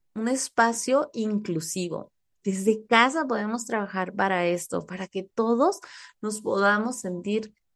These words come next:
cómodos estando en esta reunión. Que estas fiestas sean un lugar donde todas las personas se sientan parte de la celebración, desde los pequeños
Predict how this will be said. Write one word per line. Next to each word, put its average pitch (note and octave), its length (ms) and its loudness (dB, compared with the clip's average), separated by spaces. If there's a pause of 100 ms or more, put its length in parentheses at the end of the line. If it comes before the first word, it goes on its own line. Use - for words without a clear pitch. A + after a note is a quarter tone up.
(340)
cómodos G#3+ 760 8
estando F3+ 880 0
en E3+ 260 0
esta E3 400 -2
reunión. D#3 540 -4 (1600)
Que G3+ 200 12
estas C4+ 440 6
fiestas G#3 580 4
sean G#3 340 0 (840)
un B3 260 6
lugar A#3+ 580 8 (180)
donde G#3+ 280 4
todas A3+ 420 4
las D#4 200 0
personas G3+ 540 0
se G#3 120 -4
sientan G#3 640 2
parte G#3+ 380 6
de A3 120 6
la A3 140 2
celebración, E3 800 -2 (500)
desde D3+ 240 0
los D3 240 2
pequeños C4+ 640 6